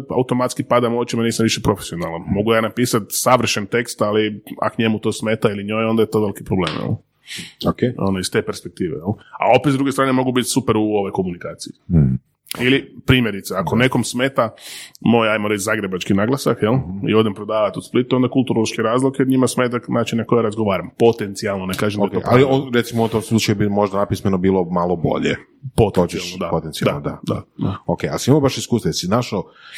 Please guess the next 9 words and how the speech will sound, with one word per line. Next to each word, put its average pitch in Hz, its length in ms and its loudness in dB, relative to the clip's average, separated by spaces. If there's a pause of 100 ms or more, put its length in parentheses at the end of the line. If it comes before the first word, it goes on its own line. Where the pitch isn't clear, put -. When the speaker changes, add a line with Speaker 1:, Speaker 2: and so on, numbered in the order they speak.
Speaker 2:
jesi 95 240 2 (240)
u, 90 380 4 (540)
među 101 220 0
suradnicima 92 540 2
našao 104 320 0
neku 101 120 0
osobu 95 260 -2
koja 90 160 -2
baš 95 280 -2